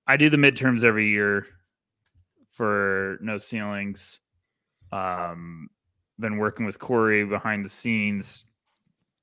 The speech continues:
Corey's helping me with the graphics. We're revamping them entirely. They're gonna be very, very awesome. So, um, I'm getting ready to do those. So, you know, when people don't,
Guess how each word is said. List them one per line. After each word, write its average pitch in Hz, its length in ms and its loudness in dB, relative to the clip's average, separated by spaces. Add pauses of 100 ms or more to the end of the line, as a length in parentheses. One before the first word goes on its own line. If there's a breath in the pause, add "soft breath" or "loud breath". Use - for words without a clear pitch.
(240)
Corey's 107 300 0
helping 104 220 0
me 104 80 2
with 98 120 0
the - 40 -18
graphics. 101 520 2
We're 117 120 2
revamping 110 1700 0
them 98 180 -2
entirely. 92 760 -4 (600 soft breath)
They're 98 120 -8
gonna 101 140 -6
be 101 100 -2
very, 95 340 0
very 90 480 -4 (640)
awesome. 90 460 -8 (540 soft breath)
So, 101 480 2
um, 92 400 0
I'm 107 120 -2
getting 123 180 4
ready 123 200 4
to 113 180 -2
do 117 120 2
those. 87 320 -2
So, 98 560 -6 (380)
you 95 100 -14
know, 87 260 -10
when 104 100 -10
people 127 200 0
don't, 120 280 2